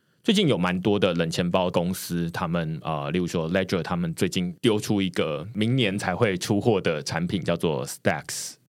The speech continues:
S T A X，然后或者是台湾有一些用户，他们之前可能有在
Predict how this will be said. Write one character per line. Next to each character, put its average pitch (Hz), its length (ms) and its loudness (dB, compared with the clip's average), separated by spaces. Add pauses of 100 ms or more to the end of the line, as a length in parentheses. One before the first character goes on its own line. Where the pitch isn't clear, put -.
(240)
S 113 180 2
T 101 320 0
A 87 440 0
X， - 460 -4 (120)
然 98 180 0
后 110 140 2
或 120 120 4
者 98 140 -2
是 85 440 -2
台 90 180 -2
湾 90 120 0
有 87 120 0
一 85 40 -4
些 95 140 -2
用 92 180 0
户， 85 300 -2
他 82 100 -8
们 85 160 -2
之 87 120 -6
前 78 320 -6
可 95 100 -4
能 85 100 0
有 76 160 -4
在 82 320 -2